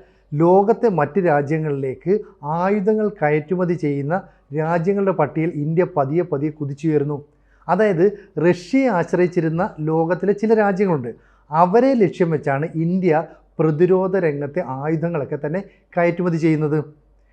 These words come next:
ഇതിൻ്റെ ഒരു പ്രധാനപ്പെട്ട കാര്യമെന്ന് പറയുന്നത് റഷ്യയും ഉക്രൈനും തമ്മിൽ യുദ്ധം നടക്കുകയാണ്. അതുകൊണ്ട് തന്നെ റഷ്യ നിർമ്മിക്കുന്ന ആയുധങ്ങൾ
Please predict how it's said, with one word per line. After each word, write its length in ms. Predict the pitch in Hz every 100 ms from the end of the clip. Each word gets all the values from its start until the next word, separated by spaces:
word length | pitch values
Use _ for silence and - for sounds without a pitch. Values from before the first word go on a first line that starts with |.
| -
ഇതിൻ്റെ 300 | 180 233 233 -
ഒരു 120 | 170
പ്രധാനപ്പെട്ട 720 | 180 151 139 165 202 190 190 190
കാര്യമെന്ന് 420 | 151 147 165 160 147
പറയുന്നത് 600 | 131 131 127 123 180 202 - - 156
റഷ്യയും 540 | 175 175 - 262 240 175
ഉക്രൈനും 420 | - 175 185 175
തമ്മിൽ 260 | 147 160
യുദ്ധം 320 | 165 151 185 175
നടക്കുകയാണ്. 500 | 139 147 135 117 113 _ _ 160
അതുകൊണ്ട് 480 | 180 233 247 226
തന്നെ 220 | 156 151 170 - -
റഷ്യ 500 | 160 165 - - 254 185
നിർമ്മിക്കുന്ന 640 | 160 160 165 170 175 190 143
ആയുധങ്ങൾ 600 | 147 165 170 165 147